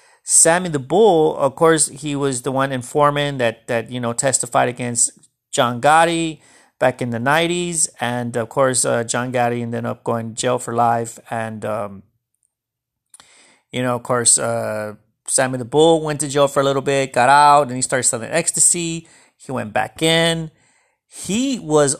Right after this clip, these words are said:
also a Colombo associate. And I, I think that them together will be, I think it would be awesome. I, I, I'm listening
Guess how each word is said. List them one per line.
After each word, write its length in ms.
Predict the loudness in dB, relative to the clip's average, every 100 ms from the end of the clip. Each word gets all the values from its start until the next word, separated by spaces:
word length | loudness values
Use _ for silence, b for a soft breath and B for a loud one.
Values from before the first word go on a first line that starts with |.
| _
also 500 | 4 4 4 2 2
a 80 | 0
Colombo 500 | -2 -4 -4 -4 -6
associate. 680 | -6 -6 -4 -4 -6 -8 -18 _ _ _ _ _ _ _ _ _ _ -4
And 180 | -2 0
I, 220 | 0 0
I 120 | -2
think 340 | -2 -4 -4 0
that 240 | 0 2
them 200 | 0 0
together 680 | -4 -8 0 4 4 2 0
will 180 | -2 -4 -4
be, 440 | -4 -4 -4 -10 _ _ _ _ _ _ _ _ _
I 100 | -2
think 200 | 0 0
it 20 |
would 180 | -2 -4 2
be 20 |
awesome. 520 | 4 4 4 0 -4
I, 140 | -2 -2 0
I, 220 | 0 4 2
I'm 100 | 2
listening 440 | 0 0 -2 0